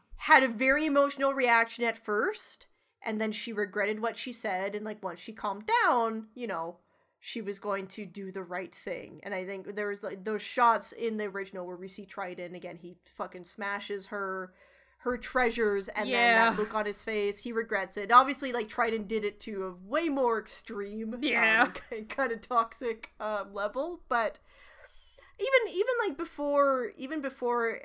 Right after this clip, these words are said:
Speaker 1: uh, Ariel has that decision to tell Melody, though, like, the scenes where she's trying to comfort Melody and
Speaker 2: Oh, yeah, like,
Speaker 1: te-
Speaker 2: after the party and, like,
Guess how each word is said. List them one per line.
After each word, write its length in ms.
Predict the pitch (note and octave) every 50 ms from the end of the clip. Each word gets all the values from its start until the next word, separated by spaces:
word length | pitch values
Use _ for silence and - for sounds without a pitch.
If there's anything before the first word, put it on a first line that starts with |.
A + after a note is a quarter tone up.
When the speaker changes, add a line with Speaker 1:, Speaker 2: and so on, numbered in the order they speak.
| -
Speaker 1:
uh, 360 | G#3+ G3+ G3 F#3+ F#3 F#3 F3+ -
Ariel 560 | - G3+ G3+ G3+ G3+ G3+ G3 F#3+ F#3+ F#3 F#3
has 300 | G3 - G#3 G3+ G3 F#3+
that 180 | - F#3+ F#3 F#3
decision 380 | F#3+ F#3 - F#3+ F3+ F3+ F3+ F3
to 60 | F3
tell 220 | - - F3 F#3+ F#3+
Melody, 400 | F#3 E3+ F3 F#3 F#3 F3+ F#3 F3
though, 400 | F3 E3 E3 E3+ E3+ F3 F3 _ - - _ _ _ -
like, 320 | A#3 A#3 G#3+ A3 - - - - - - _ - _ _ _ _ _ _ _ _ _ _ - _ _ _
the 160 | A3 A3 B3+ B3
scenes 480 | B3 - - D4 D4 D4+ D#4 D#4 D4+
where 140 | D4 C#4 C4
she's 260 | B3 - B3 A3+ -
trying 400 | - - B3 A3 G#3+ G#3+ A3 A3
to 80 | A3 G#3+
comfort 460 | G#3+ - A3 G#3+ G#3+ G#3+ A3+ A3 A3
Melody 720 | G#3 F#3+ F#3+ G3+ G3+ G3 G3 G3 G3 G3 F#3+ G3 F#3+ - -
and 500 | - F#3 F#3 F#3 F#3 F#3 F#3 F#3 F#3 - -
Speaker 2:
Oh, 220 | C#4+ C#4+ C#4 C4+
yeah, 240 | C4+ C#4 D#4+ D#4 C#4
like, 160 | C#4 C#4 C4
Speaker 1:
te- 60 | B3 B3
Speaker 2:
after 240 | A#3+ - - A#3+
the 100 | A#3 A#3
party 720 | A3 _ - - G3+ G#3 G3+ G3+ G#3 G#3 G#3 G#3 G#3 G3+ G3+
and, 220 | - F3+ G#3+ G#3 G#3
like, 420 | G#3 G#3 G#3 G3+ F#3+ - - _